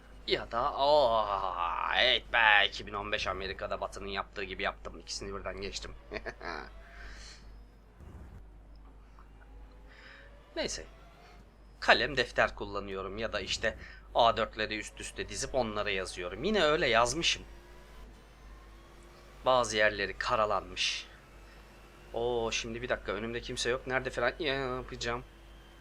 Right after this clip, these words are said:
Oldu galiba ya. Oo. Ye. Şimdi önünde araç varken hani onun fren lambalarını görüp kopya çekebiliyorsun. Ben bu birinci virajda çok zorlanıyorum hakikaten ya.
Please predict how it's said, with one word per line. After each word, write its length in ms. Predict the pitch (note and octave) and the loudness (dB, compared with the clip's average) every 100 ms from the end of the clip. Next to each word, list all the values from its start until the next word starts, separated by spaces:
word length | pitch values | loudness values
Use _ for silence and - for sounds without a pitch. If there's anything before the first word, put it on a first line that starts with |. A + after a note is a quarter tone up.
| - - - - - - | -20 -20 -20 -20 -20 -14
Oldu 180 | B2+ C#3 | -12 -8
galiba 400 | G2+ F2 D#2+ F2 | -8 -8 -10 -10
ya. 120 | A2 - - - - - - - - | -10 -10 -18 -20 -20 -20 -20 -20 -12
Oo. 580 | D#3 D#3 D3 C#3+ C3 A#2 - - - - - - - - - - | -8 -6 -6 -4 -4 -6 -12 -20 -20 -20 -20 -20 -20 -20 -16 -2
Ye. 380 | F#3+ F3+ E3+ - - - - - - - - - - | 2 4 2 0 -18 -20 -20 -20 -20 -20 -20 -20 -18
Şimdi 280 | - - D#3+ | -8 -6 -6
önünde 380 | - A2 B2+ C#3+ | -6 -6 -2 0
araç 420 | G#2 A2+ B2+ - | 0 0 0 -2
varken 360 | G#3 G3 - G2 | -2 -4 -6 -6
hani 240 | G#2+ F#2 F2 - - - - - | -4 -6 -10 -20 -20 -20 -20 -8
onun 160 | C3 C3+ | -6 -4
fren 380 | - C3+ C#3+ | 0 2 2
lambalarını 560 | B2 A#2+ A#2 A#2 A2+ A2 | 2 -2 -2 -2 -2 -4
görüp 340 | G#2+ G3+ E3+ - | -2 -2 -2 -6
kopya 280 | C3+ - | -6 -4
çekebiliyorsun. 880 | B2 B2+ - B2 A2+ A2 G2+ - - - - - - - - - - - - - - - - G2 | 0 0 0 -4 -2 -2 -2 -2 -12 -16 -20 -20 -20 -20 -20 -20 -20 -20 -20 -20 -20 -20 -12 -4
Ben 160 | A#2 | -2
bu 140 | G#2+ G2 | -2 -6
birinci 340 | A2+ A#2 A2+ | -4 -4 -4
virajda 280 | G#2 G2+ F#2 | -2 -2 -4
çok 240 | - C3 | -8 -8
zorlanıyorum 600 | G2 F#2 F2+ F2+ F#2 F2+ | -6 -6 -6 -8 -8 -10
hakikaten 420 | F2+ - F#2 - F2+ | -12 -12 -14 -10 -10
ya. 260 | F2 F2+ | -8 -10